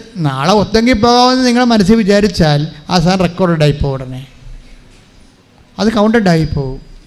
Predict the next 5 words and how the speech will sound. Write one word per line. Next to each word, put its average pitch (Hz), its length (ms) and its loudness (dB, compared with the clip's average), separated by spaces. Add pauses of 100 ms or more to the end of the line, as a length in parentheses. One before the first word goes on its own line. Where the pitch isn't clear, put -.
(1900)
അപ്പം 190 140 2
അതുകൊണ്ട് 254 420 4
തന്നെ 220 160 2
വലപ്പ്, 214 460 2 (460)
ആ, - 20 -4